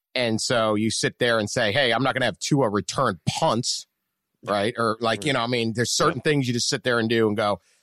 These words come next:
Speaker 1: "That's stupid. He might get hurt. That would affect the team." The criticism I didn't like of Saban was this idea, like, he doesn't care about the players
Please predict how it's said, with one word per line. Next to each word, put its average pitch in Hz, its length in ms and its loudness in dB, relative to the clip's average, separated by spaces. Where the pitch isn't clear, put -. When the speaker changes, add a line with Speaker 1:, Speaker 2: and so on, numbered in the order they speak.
Speaker 1:
"That's 135 240 0
stupid. 139 480 0
He 135 140 2
might 131 260 0
get 127 200 0
hurt. 120 260 0
That 113 200 0
would 120 120 2
affect - 400 -4
the 104 180 -4
team." 95 480 -4
The 139 140 -2
criticism 202 480 2
I 127 80 2
didn't 160 380 0
like 139 260 2
of 110 60 -4
Saban 104 600 0
was 107 440 2
this 110 200 -2
idea, 117 380 0
like, 107 180 0
he 120 80 -2
doesn't 117 240 0
care 113 220 0
about 98 260 0
the - 60 -18
players 98 640 -2